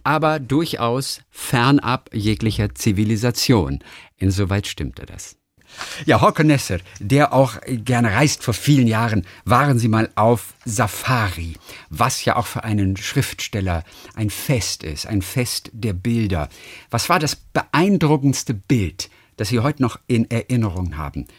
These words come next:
Eine Safari. So what was, uh, the, maybe the,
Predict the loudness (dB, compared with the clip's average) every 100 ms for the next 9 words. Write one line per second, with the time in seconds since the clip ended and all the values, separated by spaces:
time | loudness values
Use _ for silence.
0 | _ -4 -2 -2 -4 -8 -8 -8 -10 -10
1 | -10 -16 _ _ _ _ -8 -2 -2 0
2 | -2 -2 -6 -14 _ _ -12 -12 -10 -8
3 | -8 -4 0 2 0 -4 -8